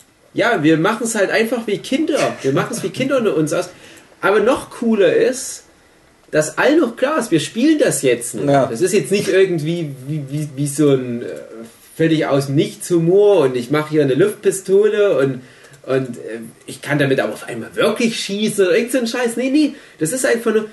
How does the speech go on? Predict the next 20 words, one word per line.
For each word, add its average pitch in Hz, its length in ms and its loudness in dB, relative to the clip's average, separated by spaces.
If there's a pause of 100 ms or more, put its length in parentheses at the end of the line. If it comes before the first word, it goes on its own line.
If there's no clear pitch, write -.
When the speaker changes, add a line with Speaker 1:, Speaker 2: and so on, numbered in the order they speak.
(920)
Speaker 1:
diese 151 280 -2
aggressiven 254 680 0
Kids - 500 -4
lassen 196 340 0
sich 190 220 -4
auf - 120 -4
das 160 200 -6
Spiel 220 460 0
ein. - 360 -6
Und 123 140 -8
das, - 160 -2
finde 120 300 0
ich, - 120 -8
ist - 200 -8
halt 117 180 0
das - 160 -6
Coole 220 340 -2
an 175 140 -2
dem 170 200 4
Moment. 170 500 -2